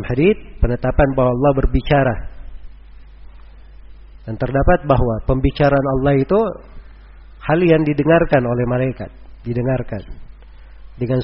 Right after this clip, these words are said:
suara dan huruf. Dan ini bantahan terhadap orang-orang Asy'ariyah dan Kullabiyah. Dan terdapat batilnya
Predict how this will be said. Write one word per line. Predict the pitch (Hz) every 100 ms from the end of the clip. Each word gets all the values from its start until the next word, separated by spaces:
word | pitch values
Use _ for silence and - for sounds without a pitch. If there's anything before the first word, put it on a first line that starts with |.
| -
suara | 139 143 143
dan | 131 -
huruf. | 147 127 - - - - - - - - - - - - - - - - - - -
Dan | 117
ini | 127 131
bantahan | 123 139 139
terhadap | 123 117 120 160 - - - - - - - - - - - - - - - - - - -
orang-orang | 123 127 127 135 160 175 - - - - - - - - - - -
Asy'ariyah | 127 - 120 131 147 123
dan | 120
Kullabiyah. | - 123 123 131 120 92 - - - - - - - - - - - - - - -
Dan | 131 110
terdapat | 127 147 175 175
batilnya | 151 147 202 165 151